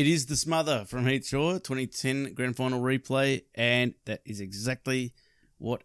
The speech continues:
happened. Nick Riewoldt, yeah, marked it,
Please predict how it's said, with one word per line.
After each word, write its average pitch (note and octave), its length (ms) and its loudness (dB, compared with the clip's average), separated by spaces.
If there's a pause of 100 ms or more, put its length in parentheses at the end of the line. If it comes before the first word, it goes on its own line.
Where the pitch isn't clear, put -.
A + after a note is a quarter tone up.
happened. C#3 460 0 (300)
Nick C3+ 240 -4
Riewoldt, C#3 480 2 (140)
yeah, C3 200 0 (200)
marked C#3 340 2
it, D3 160 -2